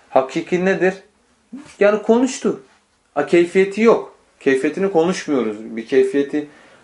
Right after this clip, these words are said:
yani Allah katında Allah'ın bildiği şekilde var ama biz bilmiyoruz. Hakiki manada nedir?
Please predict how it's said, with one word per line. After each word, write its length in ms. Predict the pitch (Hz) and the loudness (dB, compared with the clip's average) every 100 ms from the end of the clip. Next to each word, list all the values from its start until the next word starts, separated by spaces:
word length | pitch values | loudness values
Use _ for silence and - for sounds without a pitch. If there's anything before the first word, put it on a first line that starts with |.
| - | -6
yani 220 | 120 117 | -2 0
Allah 360 | 120 123 131 131 | 0 2 2 0
katında 440 | 127 123 131 135 | -6 -4 -4 0
Allah'ın 440 | 131 123 127 127 123 | 0 0 0 -2 -4
bildiği 240 | 120 131 | -6 -6
şekilde 500 | 131 120 123 120 135 | -6 -10 -6 -2 0
var 160 | 147 110 | 2 2
ama 280 | 123 135 131 | 0 -2 -4
biz 240 | 160 165 | -6 -6
bilmiyoruz. 460 | 175 165 143 110 - - _ _ - - - - | -6 -2 0 0 -4 -16 _ _ -20 -20 -20 -8
Hakiki 520 | - 143 143 170 196 | -2 0 0 -2 2
manada 520 | 233 202 180 165 151 156 | 2 4 2 2 2 2
nedir? 340 | 196 214 254 | 2 2 0